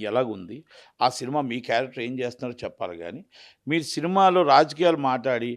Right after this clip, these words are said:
అంటే ఒక రాజకీయ నాయకుడి కోసం మాట్లాడితే ఇంకో రాజకీయ నాయకుడికి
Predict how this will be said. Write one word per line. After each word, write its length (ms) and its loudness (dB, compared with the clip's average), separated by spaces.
అంటే 140 0
ఒక 220 2
రాజకీయ 460 6
నాయకుడి 360 2
కోసం 300 2
మాట్లాడితే 400 -2
ఇంకో 220 -2
రాజకీయ 380 0
నాయకుడికి 340 -4